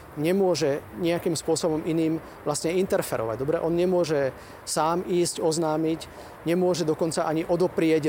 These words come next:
rozhrešenie. Dobre, povedal, že pokiaľ sa nepôjdeš priznať, tak ne-, tak ti nedám rozhrešenie. Ale, e, jednoducho má povzbudiť toho penitenta, aby on sám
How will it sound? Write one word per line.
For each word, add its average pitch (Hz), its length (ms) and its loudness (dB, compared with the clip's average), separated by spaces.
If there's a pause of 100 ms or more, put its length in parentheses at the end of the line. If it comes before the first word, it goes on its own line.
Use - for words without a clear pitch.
rozhrešenie. 147 720 0
Dobre, 156 160 2
povedal, 147 320 2
že 147 80 0
pokiaľ 170 400 2
sa 160 160 -2
nepôjdeš 156 400 0
priznať, 147 400 -2
tak 135 160 -2
ne-, 151 160 -6
tak - 240 -6
ti 147 80 -2
nedám 139 240 -2
rozhrešenie. 139 640 -4 (640)
Ale, 143 320 2 (240)
e, 135 320 -2 (400)
jednoducho 156 480 0 (480)
má 160 320 0
povzbudiť 165 560 0
toho 156 240 0
penitenta, 131 640 -4 (240)
aby 156 160 2
on 160 80 2
sám 170 320 0